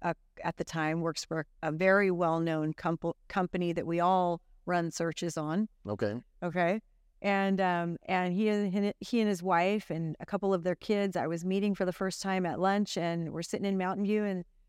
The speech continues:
Speaker 1: we're talking, you know, "Oh, what did you do? What do you do?" And all this stuff. And they said, "Oh, you're a real estate agent. Well, we're looking to buy property. Will you be our real estate agent?" And I,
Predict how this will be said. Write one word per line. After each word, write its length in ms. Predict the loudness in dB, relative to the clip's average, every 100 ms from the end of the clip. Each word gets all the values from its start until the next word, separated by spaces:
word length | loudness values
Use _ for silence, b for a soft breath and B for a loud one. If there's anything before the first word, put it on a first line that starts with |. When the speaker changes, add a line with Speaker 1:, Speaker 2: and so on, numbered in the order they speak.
| _ -4
Speaker 1:
we're 80 | -2
talking, 680 | 2 0 0 -2 -2 -2 0
you 100 | 0
know, 200 | 0 0
"Oh, 80 |
what 160 | 2 2
did 160 | 0 0
you 160 | -2
do? 120 | 0 0
What 80 | 2
do 80 |
you 120 | 0 -2
do?" 120 | -2
And 80 | 0
all 420 | 0 0 0 -4
this 100 | -6
stuff. 200 | -6 -6 -10 _ _ _ _
And 180 | -2 0
they 120 | -2
said, 220 | -4 -6 -2 4
"Oh, 480 | 4 6 4 2 -2
you're 240 | -2 2
a 100 | 4
real 180 | 4 2 2
estate 380 | 2 -2 -2 0
agent. 400 | 0 0 -4 -4 _ _ _
Well, 300 | -2 0 0 0
we're 200 | 2 4
looking 320 | 2 0 0
to 80 | 2
buy 180 | 2 0
property. 560 | 4 2 4 0 0
Will 140 | 0 -2
you 240 | 0 0
be 180 | 0 0
our 160 | 0
real 220 | 2 2 2
estate 280 | -2 -4 -2
agent?" 340 | -4 -4 -4
And 180 | -2 -2
I, 180 | -2